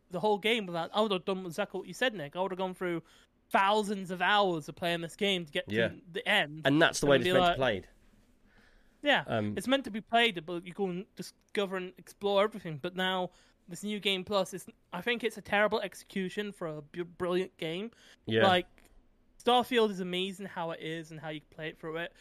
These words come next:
Speaker 1: And there's some things that I've discovered, which I won't say because spoilers, if you haven't already played the game, go and play it. Maybe in the next couple of weeks when it's been, like, a month or two, I might
Speaker 2: Yeah.
Speaker 1: start dropping some spoilers here and there. But it's a,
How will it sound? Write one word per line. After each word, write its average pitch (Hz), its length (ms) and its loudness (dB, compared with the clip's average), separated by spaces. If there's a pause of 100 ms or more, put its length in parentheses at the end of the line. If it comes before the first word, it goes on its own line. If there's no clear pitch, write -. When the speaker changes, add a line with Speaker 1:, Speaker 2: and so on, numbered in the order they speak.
(280)
Speaker 1:
And 165 300 0
there's 170 140 -2
some 175 180 -6
things 180 440 0
that 170 120 -6
I've 170 260 2
discovered, 170 460 -6
which 160 320 -10
I 160 60 -8 (100)
won't 170 200 -10
say 170 200 -4
because 160 280 -6
spoilers, 170 720 -2 (280)
if 147 60 -16
you 151 80 -6
haven't 175 220 -2
already 175 180 0
played 175 180 2
the 160 60 -6
game, 165 320 2 (240)
go 180 180 4
and 165 100 -2
play 170 260 4
it. 185 100 -4
Maybe 180 240 2
in 180 80 -2
the 170 80 -4
next - 320 -6
couple 165 260 -10
of 156 60 -8
weeks 175 340 -8 (320)
when 170 160 -2
it's 170 140 -6
been, 170 160 -6
like, 160 140 -8
a 165 40 -4
month 165 320 -4
or 180 60 -8
two, 180 240 -2
I 170 40 2
might 160 280 -6 (120)
Speaker 2:
Yeah. 113 180 2
Speaker 1:
start 151 320 -2
dropping 160 340 -6
some - 120 -20
spoilers 160 380 -2
here 160 140 -4
and 156 120 -8
there. 175 200 0 (420)
But 190 280 2 (640)
it's 214 220 2
a, 233 140 6